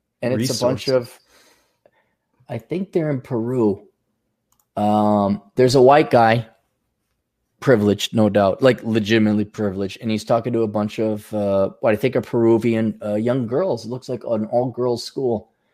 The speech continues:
Speaker 1: Uh, Middlebury, Vermont. Sarquiric, good morning. See how, how they taught you the Peruvian language? Huh? That means good morning. Did you get that, Chad?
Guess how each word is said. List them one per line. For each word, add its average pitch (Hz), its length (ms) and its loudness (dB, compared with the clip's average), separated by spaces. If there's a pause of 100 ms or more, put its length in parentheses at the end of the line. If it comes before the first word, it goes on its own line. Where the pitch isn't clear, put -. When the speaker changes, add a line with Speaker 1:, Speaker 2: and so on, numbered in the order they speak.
(800)
Speaker 1:
Uh, 101 480 2 (280)
Middlebury, 139 580 6
Vermont. 127 640 4 (1800)
Sarquiric, 220 1080 4 (340)
good 240 180 6
morning. 214 440 6
See 175 200 0
how, 170 360 4
how 160 160 0
they 135 140 -2
taught 156 300 -8
you 175 80 -4
the 131 100 -6
Peruvian 135 640 -4
language? 156 640 -8 (260)
Huh? 190 340 -4 (680)
That 151 200 -2
means 170 220 0
good 147 160 2
morning. 151 440 4
Did 120 80 -8
you 131 60 -8
get 180 180 -2
that, 208 180 2
Chad? 254 360 0